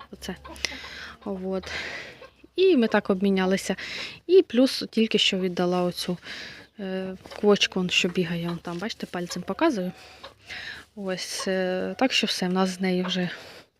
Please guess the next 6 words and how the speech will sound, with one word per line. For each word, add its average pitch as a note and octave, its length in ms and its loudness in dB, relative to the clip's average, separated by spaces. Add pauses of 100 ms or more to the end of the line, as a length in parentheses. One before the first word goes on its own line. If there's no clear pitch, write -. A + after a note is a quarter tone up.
ну, F#3+ 160 -4 (880)
всі - 240 0
обміни F#3+ 360 0
закінчилися, D#4 840 2
вона G#3 280 2
собі F#3 340 -2